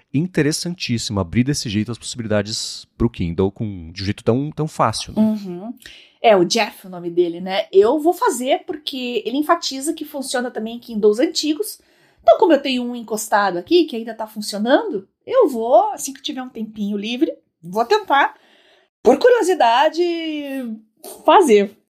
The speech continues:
Speaker 2: Se vai dar certo ou não, eu não sei, mas eu vou tentar. E eu a-, fiquei tão empolgada que eu sei que muita gente lá no grupo, lá no Mundo Sem Fio, no Produtividade Móvel, tem Kindles antigos que tão na gaveta, então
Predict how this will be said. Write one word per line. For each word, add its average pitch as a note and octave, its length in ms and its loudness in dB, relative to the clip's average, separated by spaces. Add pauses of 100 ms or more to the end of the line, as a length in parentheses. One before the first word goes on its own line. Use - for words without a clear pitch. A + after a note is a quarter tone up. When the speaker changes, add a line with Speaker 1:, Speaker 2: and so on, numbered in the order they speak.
(180)
Speaker 2:
Se F#3 120 2
vai G3 140 8
dar G#3+ 140 6
certo A3 360 2
ou C#4 80 4
não, G#3 160 0
eu C#4+ 60 2
não C#5+ 80 0
sei, A#3 240 2
mas G3 180 -2
eu G3+ 60 -8
vou F#3+ 160 -14
tentar. B3 640 -4 (580)
E G#3 480 -2
eu G3 160 2
a-, - 240 4
fiquei G#3+ 260 -2
tão A#3+ 140 0
empolgada A#3 680 0
que A#3+ 560 -16
eu A3 160 -8
sei - 240 -8
que A#3 120 -6
muita A#3 540 0
gente A#3+ 360 -12
lá A#3 100 -8
no G#3 120 -6
grupo, G#3+ 440 -4
lá G3 200 -18
no G3 80 -20
Mundo F#3+ 160 -18
Sem F#3 180 -10
Fio, G#3 320 -8
no G#3+ 80 -4
Produtividade G3+ 640 -4
Móvel, G#3+ 340 -8 (520)
tem E4 200 4
Kindles C4 420 0
antigos G#3+ 600 -4
que B3+ 120 -16
tão G#3+ 180 -8
na G#3 100 -6
gaveta, F#3+ 540 -6
então C4 680 -10